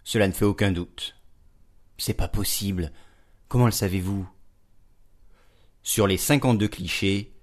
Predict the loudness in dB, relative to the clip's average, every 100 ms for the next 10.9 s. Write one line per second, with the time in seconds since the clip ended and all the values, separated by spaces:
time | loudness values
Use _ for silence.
0 | -20 -12 -4 4 4 4 -4 -6 -2 0
1 | 0 0 -2 -2 0 -2 -4 -4 -4 -4
2 | -10 -18 _ _ -20 _ -6 2 4 4
3 | 2 2 2 2 0 0 0 -4 -2 -2
4 | 0 0 0 -4 -6 -8 0 2 4 2
5 | -2 -6 -4 0 0 -2 -6 -20 -20 -20
6 | -14 -4 -2 -2 -2 0 -2 -2 -2 0
7 | 0 0 0 0 0 -4 -2 0 0 -6
8 | -20 -20 -6 -2 0 0 2 0 0 -6
9 | -4 -2 -2 0 0 0 -4 -4 -6 -6
10 | 0 2 2 0 -2 -2 -6 -10